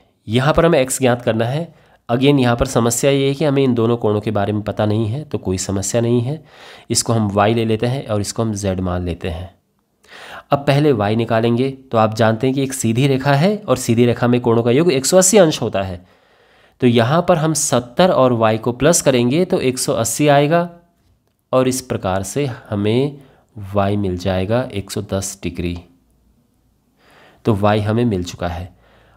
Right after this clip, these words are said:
अब ऐसे ही यहाँ पर जेड निकालेंगे हम कि जेड और साठ इनको प्लस करके एक सौ अस्सी अंश,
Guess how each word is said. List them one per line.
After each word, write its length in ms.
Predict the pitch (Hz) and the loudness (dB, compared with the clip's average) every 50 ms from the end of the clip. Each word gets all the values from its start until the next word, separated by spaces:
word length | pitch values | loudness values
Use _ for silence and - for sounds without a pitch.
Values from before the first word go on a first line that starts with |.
| _ _ - | _ _ 0
अब 280 | 143 151 147 147 - - - | 0 0 0 -2 -10 -6 -4
ऐसे 280 | 113 110 107 - - 123 | -2 -2 0 0 0 0
ही 140 | 123 135 | 0 2
यहाँ 300 | 143 135 120 120 117 123 | 0 0 0 0 0 -2
पर 140 | 123 135 131 | -2 -2 -2
जेड 260 | 127 - 117 117 117 | 0 0 0 0 2
निकालेंगे 420 | 120 117 - 120 117 117 117 120 120 | 0 0 0 0 0 0 0 0 0
हम 260 | 113 120 127 135 131 - _ _ _ _ _ _ _ _ - | -2 -2 -4 -6 -8 -14 _ _ _ _ _ _ _ _ -4
कि 80 | - 127 | -2 0
जेड 520 | 107 - - - 135 135 143 156 143 - - - | 0 0 0 2 4 4 4 2 0 -4 -6 -4
और 180 | - 120 117 113 | -2 -2 0 0
साठ 480 | 110 - - 107 95 90 92 - - - - - _ _ _ _ _ _ _ _ _ _ _ _ _ _ _ - | -2 -4 -4 -2 -4 -4 -6 -8 -12 -18 -20 -20 _ _ _ _ _ _ _ _ _ _ _ _ _ _ _ -4
इनको 220 | 117 117 117 - 123 | -4 -2 0 0 -2
प्लस 340 | 127 - 135 147 160 156 - | 0 2 2 2 2 2 0
करके 380 | - 127 107 104 104 131 143 170 185 175 180 - - - _ _ _ _ - - - - - - _ - - _ _ _ _ _ _ _ _ _ _ _ _ _ - - | 0 0 -2 -2 0 0 0 0 0 -2 -6 -12 -20 -20 _ _ _ _ -20 -20 -20 -20 -20 -20 _ -20 -20 _ _ _ _ _ _ _ _ _ _ _ _ _ -12 -6
एक 160 | 101 98 - | -6 -6 -2
सौ 140 | - - 127 | 0 0 2
अस्सी 300 | 110 123 127 - - 160 | 2 2 2 2 2 4
अंश, 380 | 156 160 165 175 170 - - | 4 4 2 0 -2 -4 -8